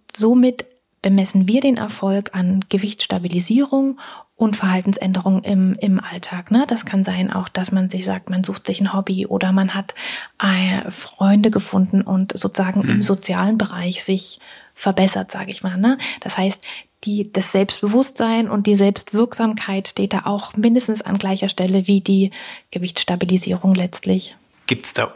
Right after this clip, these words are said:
Speaker 2: Unterschiede bei den Erfolgsaussichten je nach Altersklasse oder ist es dann egal?
Speaker 1: Also ich würde mal, äh, behaupten, dass es da Unterschiede gibt, weil wir sagen, gerade in dem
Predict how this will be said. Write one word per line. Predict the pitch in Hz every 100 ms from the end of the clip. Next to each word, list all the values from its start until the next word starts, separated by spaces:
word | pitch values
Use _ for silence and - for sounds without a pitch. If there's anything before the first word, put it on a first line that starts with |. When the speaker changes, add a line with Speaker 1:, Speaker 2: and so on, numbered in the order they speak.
| -
Speaker 2:
Unterschiede | 127 139 180 170 175 170 165 160 147 156 - -
bei | 123
den | 131
Erfolgsaussichten | 120 - 139 139 156 147 151 151 - 139
je | 123
nach | 117 113
Altersklasse | 120 143 202 - 180 180 180 156
oder | 139 143
ist | 147 139
es | 135
dann | 139 131 127 123 _ _ _ _ _
egal? | - 123 113 113 - _ - - - _ -
Speaker 1:
Also | 208 220 214 - 208 - _ _
ich | - 214 - -
würde | 214 254 269 240
mal, | 220 220 214 214 214 208
äh, | 214
behaupten, | 202 196 214 220 220
dass | 208 214
es | 208
da |
Unterschiede | 190 220 226 208 196
gibt, | 208 233 -
weil | 202 196
wir | 202
sagen, | 202 196 196
gerade | 196 190 202
in | 226 196 190
dem | 180 180 190